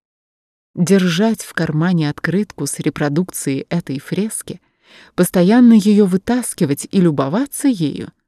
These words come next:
стало для Джона одной из тех дурных привычек, которые рано или поздно открываются глазу наблюдателя, обострённому любовью,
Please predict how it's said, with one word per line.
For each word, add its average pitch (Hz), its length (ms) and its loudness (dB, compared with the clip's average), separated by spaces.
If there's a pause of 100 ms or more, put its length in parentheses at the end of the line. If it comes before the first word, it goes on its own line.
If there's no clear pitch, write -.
(1000)
стало 240 380 -2
для 196 160 0
Джона 226 520 4 (600)
одной 214 340 4
из - 280 -6
тех - 460 -4
дурных 165 560 0
привычек, 196 600 -2
которые 208 460 2
рано 208 420 2
или 180 100 2
поздно 285 380 2
открываются 185 800 -4
глазу 147 380 0
наблюдателя, 175 720 -2 (440)
обострённому 165 1000 2 (180)
любовью, 147 800 -2